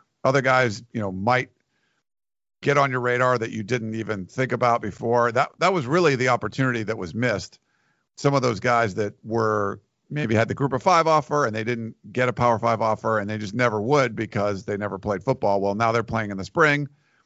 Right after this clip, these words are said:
Is there an opportunity there? And then you come back and see a bunch of guys,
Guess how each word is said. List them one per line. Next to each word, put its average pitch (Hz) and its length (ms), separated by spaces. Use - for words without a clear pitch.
Is 104 160
there 120 80
an 117 80
opportunity 117 380
there? 117 200
And 98 80
then 113 80
you 113 80
come 117 200
back 110 320
and 98 280
see - 220
a 107 60
bunch 110 200
of 104 60
guys, 98 460